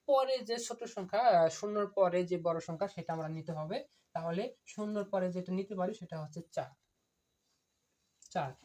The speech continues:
কিন্তু ছোট সংখ্যা হচ্ছে শূন্য, শূন্য আগে নেওয়া যাবে না, যেহেতু শূন্যর কোনো দাম নেই। সে-, সেহেতু এই শূন্যটা আমাদের চারের পরে নিতে হবে। শূন্যটা আমরা চারের পরে ব্যবহার করলাম, যেহেতু আগে কোনো দাম নেই। এরপর আমাদের নিতে হবে ছোট সংখ্যা,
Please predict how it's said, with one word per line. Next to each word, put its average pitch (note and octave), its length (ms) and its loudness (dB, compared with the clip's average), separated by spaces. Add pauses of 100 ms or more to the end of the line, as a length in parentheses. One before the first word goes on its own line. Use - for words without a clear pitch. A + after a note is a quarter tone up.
কিন্তু C#4+ 480 -6
ছোট C4 240 -8
সংখ্যা A#3+ 300 -8
হচ্ছে A3+ 240 -6
শূন্য, A3 440 0
শূন্য A3+ 320 0
আগে G3 240 4
নেওয়া F3+ 180 4
যাবে E3+ 240 0
না, F#3+ 160 2
যেহেতু F3 260 -4
শূন্যর G3+ 340 -2
কোনো D#3+ 200 0
দাম D3+ 280 0
নেই। E3 220 -2 (200)
সে-, G#3+ 360 -10
সেহেতু A#3 580 -4 (280)
এই B3+ 220 -4
শূন্যটা A#3 400 0
আমাদের A3 280 2 (140)
চারের G3 320 4 (140)
পরে A3 180 4
নিতে F3 240 -4
হবে। C3 280 -12 (1700)
শূন্যটা F3+ 380 -4
আমরা G3 260 0 (180)
চারের F3+ 240 6
পরে D#3+ 220 2
ব্যবহার C#3+ 360 -2
করলাম, C#3 320 -6
যেহেতু F3 280 -6
আগে F#3 260 0
কোনো D3 200 -4
দাম C#3+ 300 -2
নেই। C3 120 -8 (240)
এরপর A#3+ 300 -2
আমাদের F3 240 0
নিতে E3+ 180 -6
হবে E3+ 200 -6
ছোট F#3+ 200 -6
সংখ্যা, F#3 460 -2